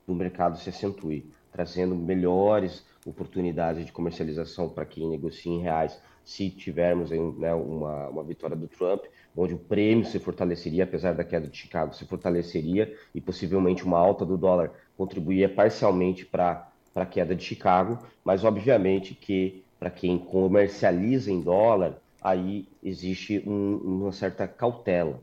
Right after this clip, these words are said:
tá? E essa cautela é, em caso de crescimento de Trump, possivelmente ele se levar às eleições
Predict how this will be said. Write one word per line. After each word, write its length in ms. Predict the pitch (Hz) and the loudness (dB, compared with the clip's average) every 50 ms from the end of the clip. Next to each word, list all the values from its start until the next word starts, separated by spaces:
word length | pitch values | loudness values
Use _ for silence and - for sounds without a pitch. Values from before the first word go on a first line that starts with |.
| - _ | -16 _
tá? 300 | - 71 69 73 82 - - - _ _ | -10 -6 -6 -6 -6 -6 -10 -20 _ _
E 40 | 85 | -8
essa 180 | 85 - - - | -6 -6 -8 -4
cautela 560 | - 107 101 - - 104 98 98 104 113 110 | -2 -2 -2 0 0 2 2 4 4 4 4
é, 240 | 92 87 78 69 - - _ _ _ _ | 4 2 2 -2 -6 -14 _ _ _ _
em 80 | - 87 | -12 -12
caso 560 | - - 90 87 90 95 92 85 104 90 76 | -6 -2 0 2 2 2 0 -2 -6 -8 -8
de 360 | 69 82 87 85 82 69 - - - _ _ _ _ _ _ _ | -6 -4 -2 -2 -2 -4 -6 -12 -20 _ _ _ _ _ _ _
crescimento 600 | - 80 - - - 87 82 92 107 104 - - | -8 -8 -8 -6 -4 0 0 2 0 0 -2 -8
de 100 | 101 92 | -12 -12
Trump, 400 | - - 95 90 87 87 85 87 85 | -8 -2 0 0 2 0 0 -4 -8
possivelmente 760 | - 82 - - 92 82 90 80 87 87 90 87 - - - | -10 -12 -10 -6 -4 -2 0 0 2 0 0 -2 -4 -10 -8
ele 200 | - 82 78 76 | -8 -6 -6 -6
se 260 | - - 80 71 69 - - | -8 -8 -8 -8 -8 -8 -6
levar 340 | 82 85 80 78 90 98 | -6 -4 -2 0 0 0
às 120 | 104 95 101 | 2 0 0
eleições 720 | 101 95 92 85 92 - - - 90 85 78 76 - | 0 0 -2 -2 -6 -10 -6 -4 -2 -2 -2 -4 -6